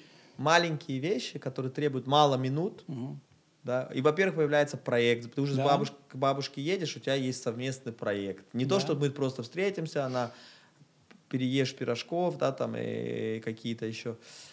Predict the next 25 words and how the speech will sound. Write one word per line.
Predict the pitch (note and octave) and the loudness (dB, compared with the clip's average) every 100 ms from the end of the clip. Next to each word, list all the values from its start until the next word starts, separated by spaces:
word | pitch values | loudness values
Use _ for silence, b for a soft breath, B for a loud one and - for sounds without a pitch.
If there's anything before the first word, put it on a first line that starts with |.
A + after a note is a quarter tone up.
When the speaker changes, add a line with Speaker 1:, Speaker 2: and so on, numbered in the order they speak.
| B B - | B B -4
Speaker 1:
А | G#2 | 0
у | B2 | 0
тебя | B2+ E3+ | 4 4
проект | E3 D3+ D#3 D3 | 6 6 6 6
совместный. | - A2+ A#2 G#2 - B B B | 0 -4 -4 -8 -12 B B B
Speaker 2:
Так | D3 D#3+ | -2 2
ещё | F3+ A3+ A3+ | 4 2 2
это | F#3 F3+ E3+ F3+ | -4 0 0 0
что, | - - F#3+ F3 - | -4 0 0 0 -6
а, | D#3+ C#3+ D3 D3+ | -4 -4 -6 -4
ну, | F3 E3+ E3+ G3+ A3 F3 D#3 | -2 -2 -2 -2 0 0 2
рождает? | D3+ D#3 F3 C#3 C#3 | 4 6 4 4 2
Это | D#3+ | -2
рождает | D#3+ G3+ G3 | 0 0 0
ещё | - | -4
событийность. | - D3 C#3+ F#3 B2 A2 - _ _ - | -4 -6 -4 -2 -4 -6 -14 _ _ -8
Вот | C3+ | 2
я, | F#3 | 4
например, | F#3+ D#3+ D#3 C#3+ | 4 2 2 0
узнал, | C3 F3 G3+ | 2 2 2
там, | E3+ B2 | 0 -6
где | A#2 A#2+ D3+ D#3+ D3+ | -6 -4 -2 0 0
жили | B2+ D3 D#3 | 0 0 0
мои | C3+ C3 | -2 -4
предки. | B2 A#2 - - | -4 -6 -6 -18